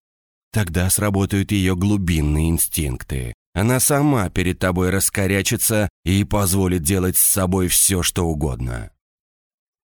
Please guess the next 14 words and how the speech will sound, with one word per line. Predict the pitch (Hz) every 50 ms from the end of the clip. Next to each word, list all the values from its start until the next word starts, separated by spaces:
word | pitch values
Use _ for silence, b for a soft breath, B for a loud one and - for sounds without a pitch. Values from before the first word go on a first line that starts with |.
| _ _ -
Хриплый | - 110 117 117 - 110 110
голос | 104 98 107 107 101 98 95 -
Мельдерса | 107 104 104 104 95 80 73 73 69 - - - 73 69 73
разносился | 80 98 92 95 98 92 - - 101 90 - - 90
по | - 95
двору, | 87 87 92 90 87 90 95 101 101
подобно | - - 95 82 98 92 80 90 90 92 90
надсадному | 87 98 104 90 - - - - 98 90 85 78 85 95 92 92 92 87
вороньему | 80 90 85 85 80 76 78 78 78 80 85 82 82 82
карканью. | - - 101 82 69 - - - 73 67 64 58 60 60 57 52 50 - - _ _ _ _ _ _ _ _ _ _ _ _ -
Штернберг, | - - - 113 113 113 120 104 110 113 110 107 - - - - -
цепенея | - 120 - - 92 85 76 73 76 78 85
от | 76
злости, | 71 87 92 90 87 80 - - - 65 62 -